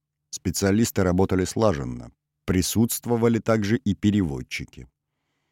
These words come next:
У шаткого стола на причале женщина в халате раздавала упаковки с едой и питьевой водой.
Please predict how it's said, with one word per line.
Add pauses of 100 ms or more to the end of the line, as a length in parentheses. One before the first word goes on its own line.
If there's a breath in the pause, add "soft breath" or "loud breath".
(640)
У
шаткого
стола
на
причале
женщина
в
халате
раздавала
упаковки
с
едой
и
питьевой
водой.